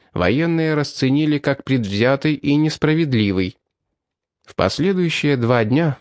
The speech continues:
на различных каналах общественного и государственного вещания развернулась жаркая дискуссия. Итоги экспедиции обсуждали политики,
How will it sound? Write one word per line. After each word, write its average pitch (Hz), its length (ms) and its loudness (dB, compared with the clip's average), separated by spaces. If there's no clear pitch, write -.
на - 160 0
различных 143 600 -2
каналах 139 560 0
общественного 131 720 -2
и 127 180 -2
государственного 117 880 0
вещания 135 760 0
развернулась 123 760 0
жаркая 135 640 0
дискуссия. 110 880 0
Итоги 107 500 0
экспедиции 120 840 0
обсуждали 131 680 0
политики, 123 760 -2